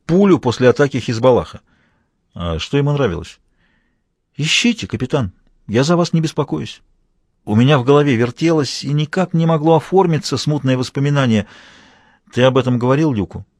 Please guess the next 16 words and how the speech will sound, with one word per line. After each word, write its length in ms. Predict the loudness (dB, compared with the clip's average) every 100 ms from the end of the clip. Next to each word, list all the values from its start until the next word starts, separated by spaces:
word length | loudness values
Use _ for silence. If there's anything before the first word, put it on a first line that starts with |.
| _ _ _
«Нет, 680 | -2 2 2 2 -2 -8 -6
он 140 | -6
искал 240 | -2 0 2
мотивы, 520 | 2 0 -4 -2 -2
а 80 | 0
не 100 | -2
обстоятельства. 720 | -2 -2 -2 -4 -14 -16 -20 _ _ _ _
Похоже, 380 | -2 0 2 0
он 160 | 0
считал 380 | 0 -2 0 0
это 140 | 0
сведением 460 | -2 -2 0 0 0
счётов... 460 | -2 -4 -2 -4 -6 -20 -20 -20 _ _
Есть 500 | -12 -8 -6 -6 -6
одна 180 | -4 -4
проблема», 680 | -2 -4 -2 0 2 0